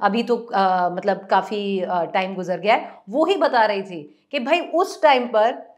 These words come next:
जब उन्होंने, जब महिलाओं ने क्रिकेट खेलना शुरू किया था, वो अपनी जर्सी का अपना ही पैसा बना के अपना ही देती थी।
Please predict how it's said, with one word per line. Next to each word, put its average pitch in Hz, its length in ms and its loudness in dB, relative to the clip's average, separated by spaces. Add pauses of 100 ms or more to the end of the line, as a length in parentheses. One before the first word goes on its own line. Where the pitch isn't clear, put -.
(160)
जब 254 220 4
उन्होंने, 294 400 4
जब 240 180 2
महिलाओं 254 320 2
ने 294 80 0
क्रिकेट 277 320 -6
खेलना 269 260 0
शुरू 285 240 -4
किया 233 280 0
था, 254 300 -2 (180)
वो 294 80 2
अपनी 294 340 2
जर्सी 254 440 2
का 320 160 4
अपना 302 260 2
ही 339 120 2
पैसा 285 320 4
बना 233 300 0
के 226 120 -8
अपना 226 240 -4
ही 285 140 -2
देती 202 300 -6
थी। 151 280 -20